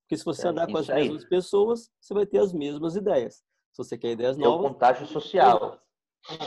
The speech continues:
Speaker 1: Sim. E já deixa uma tarefa, tá, Wender? Pro pessoal aí que estiver escutando, se conecte com três pessoas hoje. Hoje mesmo.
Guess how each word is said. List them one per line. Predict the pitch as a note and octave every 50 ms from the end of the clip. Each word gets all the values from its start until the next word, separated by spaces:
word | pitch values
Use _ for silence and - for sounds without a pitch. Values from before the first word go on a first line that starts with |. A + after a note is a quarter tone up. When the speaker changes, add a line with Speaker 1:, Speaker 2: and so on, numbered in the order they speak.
| - - _ _ _ _ _ - - _ _ -
Speaker 1:
Sim. | B2+ A#2+ A#2+ B2+ B2+ A#2+ - _ _ _ _ _ _ _ _ _ _ _ _ _ -
E | C3
já | C#3+
deixa | D3+ D#3 D3+ F#3
uma | F#3+
tarefa, | - - - F3+ F3 F#3 F3+ -
tá, | C#3 D#3 E3
Wender? | E3+ D3+ C3+ A#2 A2+ -
Pro | - -
pessoal | - C#3+ B2 - C3 B2+
aí | B2 B2+ B2+
que | B2+ C#3 C3+ B2+ A#2 A2 G#2 -
estiver | - - A2+ A#2+
escutando, | A#2+ A2+ - A#2+ A2 _ - D#3+ F#3 F3+ C#3+ A2 G#2 G2+ _ _ _ _ _ _ _ _ _ _
se | -
conecte | - F3+ E3 F3+ F3+ -
com | - G3 D3+
três | - F#3+ G3+ G#3
pessoas | - F3+ E3 - - E3+ E3 D3 B2 - - - _ _ _
hoje. | - C#3+ D3 C#3 A#2 - - _ _ _ _ _ -
Hoje | - G#3 G#3+ G3 E3+ E3
mesmo. | D3+ D#3 E3 D#3+ B2+ A2+ G#2+